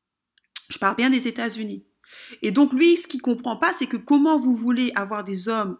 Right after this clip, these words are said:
alpha et que vous demandez même pas aux hommes alpha ce qu'ils veulent. Et toutes les statistiques, black demographic point com, fait parler noir pour les noirs, montrent qu'il y a cinquante-deux pour cent d'hommes noirs qui sont célibataires,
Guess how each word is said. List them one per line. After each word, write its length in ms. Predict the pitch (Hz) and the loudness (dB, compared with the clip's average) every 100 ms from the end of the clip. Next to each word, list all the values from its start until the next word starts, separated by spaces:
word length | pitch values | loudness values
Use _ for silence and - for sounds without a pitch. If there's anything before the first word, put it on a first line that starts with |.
| - | -4
alpha 460 | 180 180 262 311 392 | -4 -2 0 0 -2
et 80 | 226 | -6
que 100 | 208 | -6
vous 120 | 220 | -4
demandez 440 | 214 226 233 220 | -2 0 -2 -2
même 200 | 226 269 | -2 0
pas 80 | 302 | 0
aux 140 | 277 | 0
hommes 100 | 226 | -2
alpha 240 | 202 190 294 | -4 -2 -4
ce 140 | 294 | -4
qu'ils 260 | 254 254 196 | -2 -2 -2
veulent. 380 | 202 220 160 - _ _ _ - - - - | -2 0 -2 -6 _ _ _ -20 -20 -10 -6
Et 140 | 202 | -2
toutes 200 | 330 359 | 2 4
les 100 | 330 | 4
statistiques, 640 | 294 254 254 247 262 254 - - | 2 -2 -2 0 0 0 -6 -8
black 260 | - 262 | -2 0
demographic 600 | 240 254 247 226 220 254 | 2 2 2 0 -2 -6
point 160 | - 220 | -4 -6
com, 300 | - 226 202 | -2 -4 -2
fait 140 | 220 | -8
parler 280 | - 233 226 | -4 -4 -2
noir 180 | 226 220 | -2 -4
pour 120 | 208 | -4
les 100 | 185 | -4
noirs, 340 | 190 220 311 302 | -2 0 0 2
montrent 300 | 233 294 - | 2 2 0
qu'il 100 | - | 0
y 40 | |
a 40 | |
cinquante-deux 560 | - 302 302 302 262 277 | 2 2 2 2 0 -2
pour 140 | - - | -4 -4
cent 400 | 269 254 240 - _ - | -2 -2 -4 -14 _ -6
d'hommes 280 | 175 233 226 | -2 -2 -2
noirs 340 | 233 285 294 | 0 0 -2
qui 100 | 262 | -6
sont 120 | 214 | -2
célibataires, 800 | - 285 269 240 233 269 285 | 0 2 0 -2 -2 -2 -2